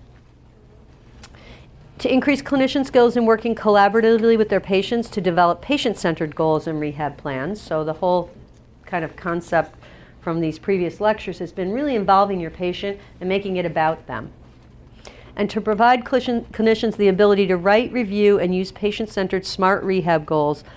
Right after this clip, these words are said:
that support rehab practice using the smart R goal process. So we'll go over that. So this is a great slide because it talks about the traditional versus the enablement approach. Now, enablers are bad usually, right? When we say, "Oh, you're an enabler." That's something we don't wanna be. Well, in this world, we do,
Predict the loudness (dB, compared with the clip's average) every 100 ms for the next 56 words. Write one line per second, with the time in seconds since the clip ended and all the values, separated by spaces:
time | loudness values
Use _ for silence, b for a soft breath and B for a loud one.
0 | B -4 -2 -2 0 0 2 0 0 0
1 | 2 0 0 -6 -6 -4 -2 -2 -4 -2
2 | 0 2 0 0 0 0 -6 -6 0 0
3 | 0 -8 -12 -20 -20 -20 -20 -20 -20 -18
4 | -18 -16 -20 -20 _ b b b b b
5 | b b b b b -20 2 6 6 4
6 | -2 -6 0 0 2 0 4 4 4 -2
7 | -18 -20 -4 2 2 2 0 -6 -2 0
8 | 0 -2 -4 -2 0 2 0 0 -10 -4
9 | -4 -2 0 2 0 0 -2 -2 -2 0
10 | 2 2 0 -2 -2 -4 -4 -4 -6 -6
11 | -4 -4 -2 -2 0 0 -2 0 -2 0
12 | 0 0 -2 -8 -10 -8 -6 -6 -6 -8
13 | -6 -6 -6 -8 -8 -10 -10 -12 -12 -8
14 | -8 -8 -10 -8 -6 -4 -6 -6 -4 -2
15 | 0 -2 -2 -4 -4 -10 -4 0 2 0
16 | -4 -4 -4 -4